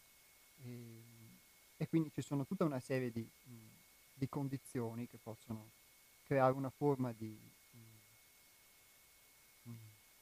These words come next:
tra virgolette, preoccupazione, e per alcuni magari invece una maggiore tranquillità, perché il fatto di stare in casa, il fatto magari di poter rallentare i propri ritmi, soprattutto, mm, magari per chi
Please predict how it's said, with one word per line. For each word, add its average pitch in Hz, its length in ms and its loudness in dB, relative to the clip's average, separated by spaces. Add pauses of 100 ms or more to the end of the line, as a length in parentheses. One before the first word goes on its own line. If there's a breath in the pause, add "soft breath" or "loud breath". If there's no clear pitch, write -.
tra 139 100 0
virgolette, 135 560 4
preoccupazione, 117 1000 -2
e 143 40 -12
per 190 160 4
alcuni 196 380 0
magari 123 320 -2
invece 123 280 -8
una 120 120 -4
maggiore 120 380 -8
tranquillità, 117 640 -2
perché 110 200 -16
il 104 80 -16
fatto 123 240 -4
di 113 100 -10
stare 110 260 -4
in 113 120 -10
casa, 117 380 0
il 107 100 -12
fatto 110 240 -10
magari 113 340 -8
di 110 100 -10
poter 113 540 -8 (200)
rallentare 113 640 2
i 110 40 -6
propri 113 320 -8
ritmi, 117 400 -6
soprattutto, - 540 -16 (100)
mm, 110 340 -20
magari 110 320 -2
per 107 200 -6
chi 117 180 -4